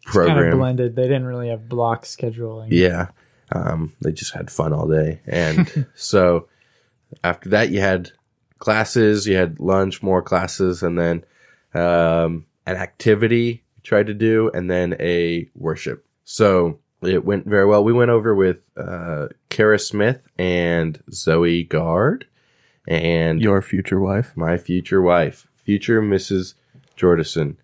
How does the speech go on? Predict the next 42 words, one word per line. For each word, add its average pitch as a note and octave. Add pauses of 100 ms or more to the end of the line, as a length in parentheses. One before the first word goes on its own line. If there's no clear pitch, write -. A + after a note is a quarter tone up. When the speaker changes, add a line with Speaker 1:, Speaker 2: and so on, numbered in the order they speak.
(260)
Speaker 2:
<laughs> -
And, F2
um, D#2+ (840)
and E2 (680)
it F2
was, E2+ (360)
uh, D#2+
Doug G2+
and G#2
Judy G#2+
Smith D3+
were G2
already G2+
over A#2
there. C3+
So F#2+
with F2+
six -
of A2
us, B2+ (520)
uh, F#2
we F#2+
had G#2
a F#2
lot G2
of, F#2+ (220)
lot G2
of G#2
teachers, G#2 (460)
um, E2+
which F2+
was F#2
nice F#2
'cause -
we F2
could D#2+
spread G2
the F2+
love F#2+
a G2
little F#2
bit. G2